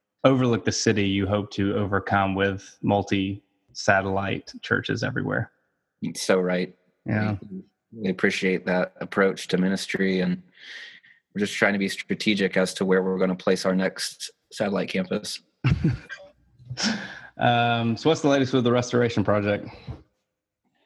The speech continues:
Speaker 2: Um, kind of business as usual, I think. Our, um, calendar year syncs up with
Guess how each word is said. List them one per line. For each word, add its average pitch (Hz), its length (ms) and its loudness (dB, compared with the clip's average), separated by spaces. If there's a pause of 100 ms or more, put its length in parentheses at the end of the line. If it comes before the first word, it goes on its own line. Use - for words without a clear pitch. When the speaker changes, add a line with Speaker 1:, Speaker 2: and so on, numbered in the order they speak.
(1160)
Speaker 2:
Um, 180 520 4 (680)
kind 196 160 4
of 190 80 2
business 175 440 2
as 170 160 2
usual, 165 460 4
I 131 120 0
think. 117 540 0
Our, 139 320 4
um, 113 580 -2 (1300)
calendar 156 520 2
year 151 640 2 (200)
syncs - 420 0
up 135 180 2
with 127 200 0